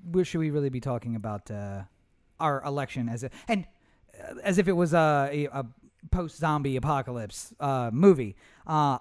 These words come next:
I will retort you by saying, though, that, uh, Emma Goldman once said that if voting changed anything,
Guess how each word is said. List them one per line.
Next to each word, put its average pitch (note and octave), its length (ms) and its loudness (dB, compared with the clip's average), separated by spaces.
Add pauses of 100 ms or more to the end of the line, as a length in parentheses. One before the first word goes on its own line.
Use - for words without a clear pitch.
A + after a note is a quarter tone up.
I F#3+ 80 6
will G#3+ 200 4
retort G3+ 400 2
you D#3+ 120 0
by D3 140 2
saying, C#3+ 340 -2
though, C3 180 0
that, B2+ 320 -4
uh, B2+ 380 -2
Emma F3+ 160 0
Goldman E3 600 -2 (320)
once D#3 280 -2
said C3 300 -2
that B2+ 240 -6
if C#3 140 -6
voting C#3 320 -4
changed B2 280 -2
anything, C#3 600 2